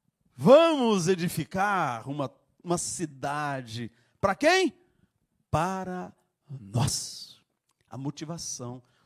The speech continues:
do construtor de torres é egoísmo e possessividade. Repreende da sua vida isso em nome de Jesus. Nas crianças é suportável,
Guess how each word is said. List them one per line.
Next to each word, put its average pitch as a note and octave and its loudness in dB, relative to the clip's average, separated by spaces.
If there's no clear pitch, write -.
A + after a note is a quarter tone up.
do C3 -8
construtor C#3+ -8
de C#3 -12
torres A2+ -10
é A2 -10
egoísmo B2+ -8
e C3 -8
possessividade. - -8
Repreende D3 -6
da C#3+ -6
sua C3 -8
vida C3 -6
isso C#3 -8
em C#3+ -10
nome B2+ -10
de A#2 -12
Jesus. F#2+ -14
Nas G3+ -2
crianças G#3+ -4
é - -2
suportável, B2 -6